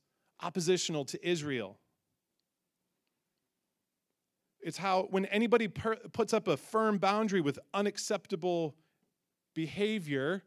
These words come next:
it often gets me-, met with, "You're selfish, you don't care for me,"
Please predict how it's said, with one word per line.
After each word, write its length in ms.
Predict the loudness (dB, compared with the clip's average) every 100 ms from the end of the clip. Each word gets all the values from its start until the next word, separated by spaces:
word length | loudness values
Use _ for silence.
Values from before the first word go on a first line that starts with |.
| _
it 100 | -4 2
often 240 | 4 4
gets 240 | 2 0 0
me-, 160 | -2 -2 -4
met 240 | -4 0
with, 200 | 0 0
"You're 160 | -2 -2
selfish, 800 | 0 0 0 0 -2 -2 -4 -12 _ _
you 100 | -2
don't 160 | -2 -2
care 280 | -4 -2
for 160 | -2 -4
me," 280 | -4 -4